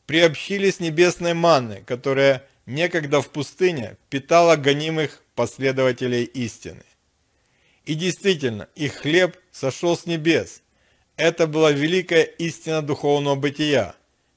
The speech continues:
исцеляющая больных и изгоняющая заблуждение. Всё это их учитель объяснил им раньше, и теперь этот хлеб питал и поддерживал их.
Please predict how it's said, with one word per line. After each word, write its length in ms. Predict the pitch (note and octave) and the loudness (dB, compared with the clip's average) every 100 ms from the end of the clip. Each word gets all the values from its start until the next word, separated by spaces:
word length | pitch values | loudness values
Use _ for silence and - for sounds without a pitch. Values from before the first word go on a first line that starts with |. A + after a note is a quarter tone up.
| _ | _
исцеляющая 800 | - - - C#3+ D#3 D3+ - D3+ | -12 -10 -6 2 4 4 2 -2
больных 640 | C3 C3 C3+ C#3+ D#3+ - - _ | 0 0 0 -2 -6 -8 -18 _
и 140 | D#3+ E3 | -2 -2
изгоняющая 760 | C3 B2+ C3+ C#3 C#3+ C3+ D3+ | 0 -2 0 0 -2 -2 -4
заблуждение. 840 | C#3 C#3+ C#3 D3+ C#3+ C#3 G#2 - _ _ _ _ _ _ _ _ _ _ _ _ | -2 -2 -2 -6 -2 -4 -4 -10 _ _ _ _ _ _ _ _ _ _ _ _
Всё 300 | - - F#3 | -20 2 4
это 240 | G3 F3+ | 6 4
их 180 | E3+ D3+ | 0 0
учитель 580 | E3+ - F#3+ E3+ D#3+ - _ | -4 -4 -4 -2 -2 -6 _
объяснил 640 | - C#3+ C3+ C#3+ - F3 F3 | -4 -2 0 -2 -2 -2 0
им 140 | D3+ | 2
раньше, 520 | C#3 D3+ C3+ G#2+ - | 2 2 2 -6 -14
и 40 | A#2 | -12
теперь 380 | C#3 C3+ E3+ E3+ | -12 -4 0 0
этот 260 | E3 D#3 | 0 -4
хлеб 380 | - E3 F3+ D3+ | -2 0 0 -2
питал 560 | C3+ B2+ D3+ E3 - _ | -8 0 4 4 4 _
и 80 | D3+ | -12
поддерживал 840 | C#3 C#3 B2 G#2+ B2+ B2+ B2 B2+ A#2+ - | -6 -6 -6 -4 -2 -2 -2 -2 -4 -6
их. 340 | - E2+ _ | -18 -18 _